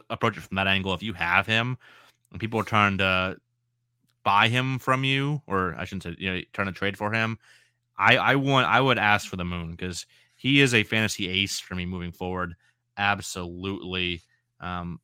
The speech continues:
Herman Marquez, on the other hand, I don't know. Uh, he's good. Like, I, I've, I've been lower on Marquez than most, but he's good. But I don't, I just,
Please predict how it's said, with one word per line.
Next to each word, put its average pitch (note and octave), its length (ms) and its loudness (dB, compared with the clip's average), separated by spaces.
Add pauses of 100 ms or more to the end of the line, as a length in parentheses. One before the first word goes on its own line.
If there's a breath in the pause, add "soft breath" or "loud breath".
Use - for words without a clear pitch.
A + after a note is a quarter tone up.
(160)
Herman G#3+ 420 -2
Marquez, A#2 640 0
on F#2+ 120 -2
the F#2+ 100 -4
other F#2 180 -4
hand, F2+ 580 -6 (920)
I D3 100 -6
don't E3+ 160 0
know. F2+ 260 -2 (280)
Uh, G#2+ 80 -12 (180)
he's G#3+ 260 -8
good. E2+ 380 -4 (140)
Like, A#2 220 -8 (440)
I, C#3 380 0
I've, C#3 160 -4
I've D3 180 0
been D3+ 160 2
lower A#2 640 2 (240)
on G#2 360 -8 (120)
Marquez G#2 460 -4
than G2 120 -6
most, G2 520 -4
but G2 240 -4 (420)
he's F#3 240 -8
good. C#3+ 380 -4
But B2+ 160 -2 (100)
I F#3+ 100 -2
don't, D#4 160 -2
I F3 140 0
just, - 180 -10